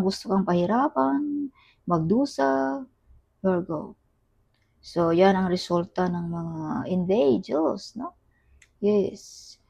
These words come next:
So, mga negative energy. So, some of you, mga Virgo, ay marami pa ring responsibilidad na gagampanan, no? Some of you. So, may mga opportunity sa mga Virgo din this month of August. See?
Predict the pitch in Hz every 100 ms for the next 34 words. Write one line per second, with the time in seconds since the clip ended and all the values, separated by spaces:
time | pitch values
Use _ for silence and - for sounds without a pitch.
0 | - - _ _ - 190 180 180 170 170
1 | 240 277 247 240 220 190 196 - - _
2 | _ _ _ _ - 202 180 - 349 330
3 | 269 254 220 202 202 190 175 185 185 190
4 | 202 185 185 190 - 220 262 262 233 226
5 | 233 277 233 220 208 202 214 208 233 330
6 | 254 311 - _ _ _ _ _ - -
7 | 302 381 - - - - _ _ _ _
8 | _ _ _ _ _ _ _ _ - _
9 | _ - 190 185 185 185 185 175 - 220
10 | 254 277 277 262 269 254 240 226 226 220
11 | 208 214 208 196 - 175 170 - 165 147
12 | 156 156 139 - - - - 269 -